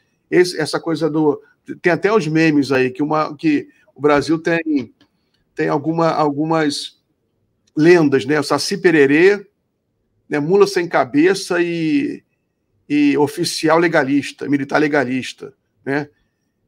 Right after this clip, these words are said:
Que eles são legalistas só, <laughs> só depois que não consegue dar o golpe, né?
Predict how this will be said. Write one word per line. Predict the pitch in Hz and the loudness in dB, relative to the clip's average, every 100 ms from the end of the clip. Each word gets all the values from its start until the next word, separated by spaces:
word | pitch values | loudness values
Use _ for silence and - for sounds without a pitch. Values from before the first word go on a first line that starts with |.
| _ | _
Que | 147 | -4
eles | 156 147 | -4 -4
são | 175 | -2
legalistas | 170 170 170 151 190 - 214 214 - - _ - | -2 2 2 2 -2 0 2 2 -2 -12 _ -18
só, | - - 190 214 233 185 - - 160 135 - 202 165 196 - 214 240 | -10 -2 0 2 2 0 -2 -4 -8 -8 -2 0 2 -2 -6 -12 -10
<laughs> | 220 190 - 190 170 180 - 208 190 165 | -12 -12 -12 -6 -4 -4 -10 -12 -18 -14
só | - 214 220 | -2 0 0
depois | 220 220 220 220 | -2 0 2 2
que | - | -2
não | 262 | -2
consegue | 370 359 - 226 | 0 2 2 0
dar | 214 | 0
o | 247 | 0
golpe, | 160 160 127 147 | 4 4 4 0
né? | 139 147 | -4 -4